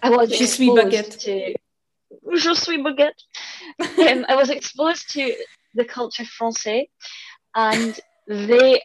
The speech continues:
Speaker 1: it couldn't be more different. I mean, anyone that's, like, actually French is probably gonna be like, "Shut up," like, it, it, it's the same. But in my experience, like, of course people get drunk, but it's more like a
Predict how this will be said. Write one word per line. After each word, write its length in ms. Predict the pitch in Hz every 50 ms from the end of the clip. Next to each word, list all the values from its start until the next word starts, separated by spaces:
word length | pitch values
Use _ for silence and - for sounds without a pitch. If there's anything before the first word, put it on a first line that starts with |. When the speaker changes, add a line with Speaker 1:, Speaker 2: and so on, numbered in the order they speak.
| _ -
Speaker 1:
it 140 | - 262 254
couldn't 300 | - 262 277 247 285 262
be 160 | 311 320 330
more 160 | 349 349 339
different. 540 | 254 254 254 247 - - 165 151 151 - - -
I 60 | 208
mean, 180 | 214 208 196 -
anyone 400 | 196 196 196 226 240 247 247 233
that's, 200 | 214 - - -
like, 120 | 190 -
actually 300 | 190 180 - - - 190 185
French 200 | - 180 180 -
is 60 | _
probably 180 | - 180 180 175
gonna 120 | 180 180
be 80 | 180 175
like, 120 | 165 -
"Shut 200 | - - - -
up," 140 | 190 - - -
like, 180 | 165 - - _ _ _ _ _ _ _ _ _ -
it, 300 | - - - 160 170 -
it, 200 | - - - - _ _
it's 180 | - - 226 -
the 60 | 175
same. 240 | - - 165 175 175 - - - - - - - _
But 180 | - - - 190
in 100 | 208 208
my 260 | 226 247 262 269 254
experience, 840 | 175 196 - - - 226 214 190 156 120 107 - _ _ _ _ _ -
like, 160 | 214 196 - -
of 140 | - 202 - -
course 280 | - 233 226 220 220
people 340 | - - 226 233 240 226 196
get 240 | 196 - 202 - -
drunk, 300 | - - 202 190 190 - -
but 80 | - 196
it's 200 | 202 - - -
more 180 | 208 214 220 214
like 160 | 208 208 -
a 100 | 202